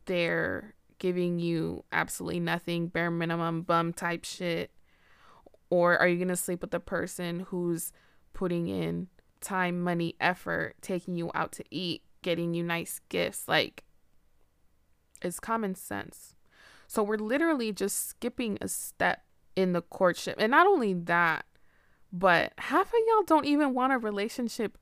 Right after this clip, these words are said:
anyway. So now y'all are mad because we took the, the game that society put women into, which is we're going to sexualize the fuck out of your bodies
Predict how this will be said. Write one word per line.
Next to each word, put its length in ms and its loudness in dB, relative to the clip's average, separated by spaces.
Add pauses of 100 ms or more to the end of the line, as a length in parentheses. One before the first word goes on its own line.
anyway. 640 -2 (340)
So 600 2
now 240 6
y'all 540 6
are 160 0
mad 600 -2 (240)
because 1080 -6 (180)
we 180 -2
took 500 -2
the, 140 -2 (440)
the 100 -2
game 640 -4
that 140 0
society 720 -4
put 300 -8
women 440 -4
into, 500 -12
which 260 -6
is 560 -8 (1000)
we're 160 0
going 220 2
to 120 -2
sexualize 880 -2
the 120 0
fuck 580 -4
out 160 2
of 120 0
your 140 -2
bodies 920 0